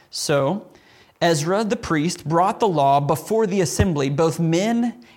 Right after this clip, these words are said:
and women, and all who could understand what they heard, on the first day of the seventh month.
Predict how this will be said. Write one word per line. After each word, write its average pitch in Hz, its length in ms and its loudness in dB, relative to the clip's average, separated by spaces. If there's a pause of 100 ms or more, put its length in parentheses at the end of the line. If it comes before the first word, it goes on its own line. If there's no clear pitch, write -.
(120)
and 196 280 2
women, 165 500 0 (220)
and 165 220 2 (120)
all 202 460 2
who 185 180 -4
could 165 180 -4
understand 175 960 -2 (220)
what 156 240 -4
they 151 120 0
heard, 143 460 -2 (380)
on 175 140 0
the 160 80 0
first 196 560 -4
day 147 260 2
of 143 120 -2
the 151 60 -4
seventh 135 400 -4
month. 165 360 -4